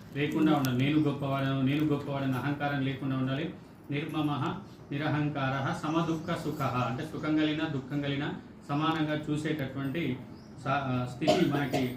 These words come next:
కలగాలి. తర్వాత సమదుఃఖ సుఖః క్షమి, క్షమి అంటే ఓర్పు చేత, సహనం చేత ఉండాలి అనేటటువంటి విషయాలు కూడా మనకి తెలియజేయడం జరుగుతుంది. కాబట్టి భగవద్గీత వీటిని గురించి బోధిస్తుంది.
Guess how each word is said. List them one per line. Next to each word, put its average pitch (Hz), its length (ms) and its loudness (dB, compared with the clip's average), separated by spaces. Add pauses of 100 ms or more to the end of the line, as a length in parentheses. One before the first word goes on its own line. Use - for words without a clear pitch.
(120)
కలగాలి. 143 540 -2
తర్వాత 147 300 -4
సమదుఃఖ 147 600 -2
సుఖః 147 280 -4
క్షమి, 151 640 0
క్షమి 151 360 0
అంటే 135 340 -4 (360)
ఓర్పు 170 300 2
చేత, 160 320 -4
సహనం 156 360 2
చేత 151 240 -2
ఉండాలి 135 400 0
అనేటటువంటి 127 480 0
విషయాలు 127 340 -4
కూడా 139 240 -2 (320)
మనకి 135 380 0 (100)
తెలియజేయడం 135 440 0
జరుగుతుంది. 127 360 2
కాబట్టి 131 420 0
భగవద్గీత 151 480 -2 (480)
వీటిని 180 260 4
గురించి 160 300 4
బోధిస్తుంది. 135 640 0